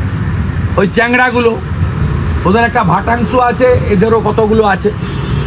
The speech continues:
পাঁচ, পাঁচবার করে ভোটে হেরে-, সেলিম যেমন তিনবার ভোটে হেরেছে পরপর, শতরূপ না কি একটা আছে, সেও চার পাঁচবার ভোটে হেরেছে।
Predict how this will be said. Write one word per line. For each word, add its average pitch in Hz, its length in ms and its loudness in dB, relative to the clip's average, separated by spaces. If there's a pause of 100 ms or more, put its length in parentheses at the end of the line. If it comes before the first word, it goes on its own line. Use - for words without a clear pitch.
পাঁচ, 254 200 2 (200)
পাঁচবার 247 420 2
করে 254 200 2
ভোটে 220 260 2
হেরে-, 175 420 -2
সেলিম 247 280 2
যেমন 247 300 2
তিনবার 240 360 2
ভোটে 202 240 2
হেরেছে 175 300 0
পরপর, 123 280 -2 (800)
শতরূপ 226 360 2
না 226 160 2
কি 220 140 -2
একটা 220 280 0
আছে, 202 240 0
সেও 214 200 4
চার 208 260 0
পাঁচবার 185 320 2
ভোটে 147 200 0
হেরেছে। 87 300 -6